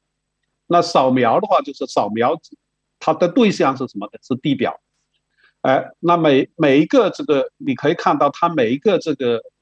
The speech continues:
地面一个一定的单元，它这个东西啊，就成为影像的一个像源。每一个像源呢，都有个数据。这个数据是什么呢？就是它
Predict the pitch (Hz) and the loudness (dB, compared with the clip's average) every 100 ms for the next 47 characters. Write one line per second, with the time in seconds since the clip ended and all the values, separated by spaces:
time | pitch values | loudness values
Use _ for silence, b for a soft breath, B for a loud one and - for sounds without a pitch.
0 | _ - 190 170 151 139 - 165 160 185 | _ -4 -2 -2 -2 -2 0 0 0 -4
1 | 208 156 - 170 180 120 104 _ _ _ | -2 -2 -2 -4 -2 -6 -6 _ _ _
2 | _ - 143 156 151 147 151 139 127 87 | _ -4 -2 0 0 0 0 0 0 -2
3 | _ _ _ - 165 - 120 135 131 143 | _ _ _ -2 -2 0 0 0 0 -4
4 | - _ 147 123 156 165 135 110 127 - | -10 _ -2 -2 2 0 0 -6 -10 -2
5 | 147 110 98 95 _ _ _ b b b | -4 -2 -8 -12 _ _ _ b b b
6 | 147 143 170 208 - 202 147 139 147 - | 2 2 2 0 2 4 4 4 0 -2
7 | - 185 143 104 120 - 131 107 117 - | -2 0 0 -4 -8 -4 -6 -4 -6 -6
8 | _ _ _ _ _ - 202 196 - 220 | _ _ _ _ _ 0 2 2 2 2
9 | 196 180 160 160 120 120 139 - _ _ | 2 0 2 -2 0 -4 -4 -8 _ _
10 | _ - 160 127 143 117 - _ _ _ | _ -2 -2 0 -2 -2 -8 _ _ _
11 | _ - 143 143 160 | _ -2 2 4 2